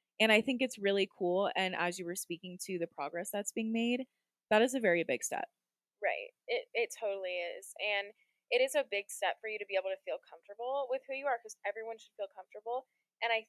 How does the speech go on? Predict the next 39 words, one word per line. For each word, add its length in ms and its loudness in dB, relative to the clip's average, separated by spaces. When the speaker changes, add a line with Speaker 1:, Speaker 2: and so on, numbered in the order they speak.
Speaker 2:
think 240 -8
that 160 -2
that's 480 -4
even 240 -12
more 240 -8
empowering 720 -4
to 80 -12
just 240 -10
be 560 -12
your 160 2
authentic 440 -10
self, 320 0
as 180 -12
Ken 160 -18
said. 260 -4
Speaker 1:
Right. 340 0
Well, 140 8
thank 300 2
you 160 4
so 320 4
much 380 0
to 200 8
both 320 6
Caroline 760 0
and 200 -2
Maura. 480 -4
Seriously, 580 0
thank 240 -6
you 160 -10
so 300 -2
much. 320 -6
Like, 160 2
Speaker 2:
You 80 -2
guys 260 6
made 340 0
the 120 -4
episode. 580 -8
Speaker 1:
y-, 160 -14
literally, 880 2